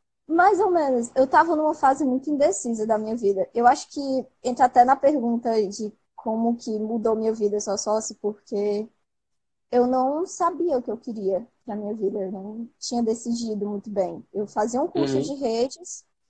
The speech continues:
Speaker 1: e eu tinha me interessado por desenvolvimento na época, só que eu tava perdida, porque eu não me identificava com nenhuma linguagem, eu não sabia mesmo o que que eu queria.
Speaker 2: Mas você
Speaker 1: E
Speaker 2: já tinha
Speaker 1: aí
Speaker 2: tentado programar alguma linguagem?
Speaker 1: Sim, eu,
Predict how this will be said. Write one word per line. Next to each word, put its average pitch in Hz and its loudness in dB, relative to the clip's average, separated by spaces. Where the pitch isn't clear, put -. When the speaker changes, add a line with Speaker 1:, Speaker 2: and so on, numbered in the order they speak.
Speaker 1:
e 226 0
eu 233 4
tinha 277 -4
me 311 -2
interessado 294 0
por 269 -2
desenvolvimento 226 -2
na 214 -4
época, 240 -2
só 233 -4
que 240 -6
eu 247 0
tava 247 0
perdida, 302 0
porque 233 -8
eu 214 0
não 214 -6
me 214 -6
identificava 214 -4
com 220 -10
nenhuma 202 -4
linguagem, 220 2
eu 202 -8
não 214 -4
sabia 226 0
mesmo 208 2
o 190 -10
que 233 -8
que - -8
eu 196 -8
queria. 196 -4
Speaker 2:
Mas 135 8
você 143 8
Speaker 1:
E 160 12
Speaker 2:
já - 4
tinha 165 8
Speaker 1:
aí - -
Speaker 2:
tentado 160 6
programar 131 8
alguma 143 6
linguagem? 135 6
Speaker 1:
Sim, 320 -4
eu, 233 0